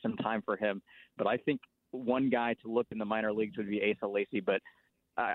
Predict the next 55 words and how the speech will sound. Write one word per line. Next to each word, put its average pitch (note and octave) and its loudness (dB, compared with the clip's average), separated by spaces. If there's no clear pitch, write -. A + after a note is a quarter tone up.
I A#2 0
think B2+ 0
the A#2 4
Royals A2+ 4
also A2 2
need G#2+ -6
to G#2 0
look G#2 2
elsewhere G2+ 2
and G2+ -8
try A#2 0
to A2 -2
get G#2+ 4
a A#2+ 0
pitcher F3 0
or C#3 4
two, - -2
maybe D#3+ 0
not C#3 -2
that A#2 2
dominant B2 0
number A#2+ 2
one A#2 2
starter, A#2 -2
but - 2
they B2 2
gotta B2 2
get A#2 2
a A2 0
solid A2 0
number G#2 0
two, A2 0
'cause F#2+ -2
Brady B2+ 4
Singer, A#2 2
towards C#3+ 2
the C3+ 4
end C#3 2
of B2+ 2
the A#2+ 4
year, B2+ 6
was A#2 4
showing C3+ 2
that A2 -2
number A#2 0
one A2 2
starter G#2+ 0
potential. - -2
But A2+ 2
man, A#2 4
you B2 6
gotta B2+ 4
get A#2 -2
a A2+ 0
number A2 0